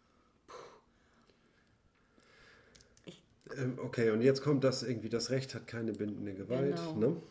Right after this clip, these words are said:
Speaker 2: Okay,
Speaker 1: Ja.
Speaker 2: also, ja, was, äh, wir haben es ja zu tun, sag ich mal, mit einer historischen Entwicklung, die eben das, ähm, das Recht zunächst mal in dem metaphysischen Kontext irgendwie der Weltschöpfung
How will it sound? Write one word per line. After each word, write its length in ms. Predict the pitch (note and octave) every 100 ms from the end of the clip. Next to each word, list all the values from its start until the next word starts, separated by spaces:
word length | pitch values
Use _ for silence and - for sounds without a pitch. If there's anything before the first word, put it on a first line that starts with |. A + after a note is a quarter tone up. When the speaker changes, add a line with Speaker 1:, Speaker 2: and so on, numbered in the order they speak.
| - -
Speaker 2:
Okay, 360 | B2 A#2+ G#2 F#2
Speaker 1:
Ja. 60 |
Speaker 2:
also, 300 | G#2+ B2 B2 A#2+ A2+
ja, 260 | C#3 B2+
was, 220 | B2+ B2+
äh, 140 | C3 C3 -
wir 220 | C#3 C3
haben 240 | B2+ C#3+ E3
es 140 | -
ja 140 | C#3 C3+
zu 200 | - -
tun, 460 | C3 - G3 F#3+ A#2
sag 140 | G#2+
ich 120 | G#2 -
mal, 120 | A2+
mit 160 | A2
einer 240 | - A2+ A2+
historischen 600 | A#2 A#2+ C#3 B2+ B2 A#2+
Entwicklung, 680 | A2 A2 D3+ - A2+ D3+ C#3+ -
die 340 | B2 C3 C3+
eben 300 | B2 A#2+ A#2+
das, 300 | A#2 A2+ - -
ähm, 300 | G#2+ G#2+ G#2 - - - - -
das 260 | G2+ -
Recht 460 | A#2+ D#3 - - - - _ _ _ _
zunächst 560 | - A2+ A2 C3 D3 A#2
mal 260 | A2 A2
in 160 | - A2
dem 300 | G#2+ G#2+ G#2 -
metaphysischen 920 | G#2+ C3 B2+ A#2 C3+ B2+ B2 - A2+
Kontext 760 | - C3+ D3+ - A2+ - -
irgendwie 260 | - A2 G#2
der 300 | G#2 G#2 G2+
Weltschöpfung 840 | A2 C3 C3 - G#2+ - G#2+ B2+